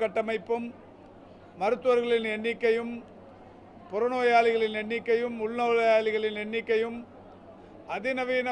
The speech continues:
மருத்துவ உபகரணங்களும் இருந்து வருவதை நாம் அனைவரும் நன்றாக அறிவோம். அந்த வகையில் இந்த மருத்துவமனையின் கட்டமைப்பை மேலும் மேம்படுத்துவதற்கு செவி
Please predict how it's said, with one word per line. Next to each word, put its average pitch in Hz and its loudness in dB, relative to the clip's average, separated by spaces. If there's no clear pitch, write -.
மருத்துவ 233 0
உபகரணங்களும் 220 0
இருந்து 226 0
வருவதை 214 0
நாம் 202 -2
அனைவரும் 220 -2
நன்றாக 202 -2
அறிவோம். 202 -4
அந்த 220 0
வகையில் 247 4
இந்த 214 -6
மருத்துவமனையின் 240 -2
கட்டமைப்பை 240 -2
மேலும் 247 0
மேம்படுத்துவதற்கு 220 -2
செவி 226 0